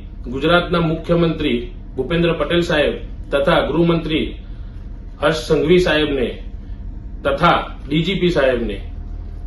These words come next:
આ સંદેશા મારફતે કહેવાનું થાય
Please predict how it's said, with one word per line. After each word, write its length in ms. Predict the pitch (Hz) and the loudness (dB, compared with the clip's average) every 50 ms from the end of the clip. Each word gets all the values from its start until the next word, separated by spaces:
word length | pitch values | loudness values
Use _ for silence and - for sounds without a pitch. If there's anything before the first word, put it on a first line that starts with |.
| - - | -6 0
આ 120 | - 160 170 175 165 | 2 2 4 2 0
સંદેશા 500 | - - 147 151 147 156 151 143 147 143 | 0 0 0 0 2 2 2 2 2 2
મારફતે 460 | 147 143 139 139 139 143 135 139 143 139 | 2 2 0 0 0 0 0 0 0 0
કહેવાનું 480 | 139 147 139 139 143 143 143 143 139 - | 0 0 2 4 4 4 2 0 0 0
થાય 300 | 147 143 143 131 - | 2 2 2 2 2